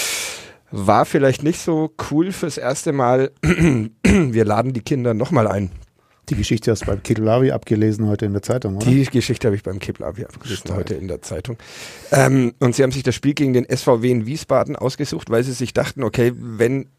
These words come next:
Speaker 1: irgendein Spiel in dieser Saison hundertprozentig mit einem Sieg des ersten F C Nürnberg endet, dann ein Heimspiel gegen den S V W in Wiesbaden. Es ging eins zu zwei aus, null zu zwei
Speaker 2: Null
Speaker 1: aus.
Speaker 2: zu zwei.
Speaker 1: Null zu zwei aus.
Speaker 2: Ja.
Speaker 1: Ähm,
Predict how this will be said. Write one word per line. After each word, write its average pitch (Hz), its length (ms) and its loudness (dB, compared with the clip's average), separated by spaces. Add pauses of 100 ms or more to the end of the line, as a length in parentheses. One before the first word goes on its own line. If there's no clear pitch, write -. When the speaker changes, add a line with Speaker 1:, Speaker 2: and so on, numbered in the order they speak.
Speaker 1:
irgendein 139 600 2
Spiel 131 400 -4
in 143 100 0
dieser 127 260 -4
Saison 117 440 0 (260)
hundertprozentig 131 1040 0
mit 107 100 -2
einem 110 160 0
Sieg - 220 -10
des 110 160 -6
ersten - 260 -8
F 107 120 -8
C 113 100 -8
Nürnberg 104 300 -6
endet, 110 280 -8
dann 110 160 -4
ein 90 220 -6
Heimspiel 110 320 -8
gegen 95 180 -8
den 95 120 -6
S - 120 -12
V 98 180 -6
W 98 80 -6
in 92 120 -8
Wiesbaden. 123 440 -4 (1040)
Es - 200 -8
ging 120 280 -6
eins - 440 -10
zu 110 200 -10
zwei 104 460 -4
aus, 90 300 -8
null 135 160 2
zu - 160 -6
zwei 95 320 0
Speaker 2:
Null 139 140 6
Speaker 1:
aus. - 60 -2
Speaker 2:
zu 165 60 0
zwei. 110 300 -6
Speaker 1:
Null 110 220 -4
zu - 160 -14
zwei 98 340 -4
aus. 135 180 -6
Speaker 2:
Ja. 98 160 -6 (240)
Speaker 1:
Ähm, 107 460 2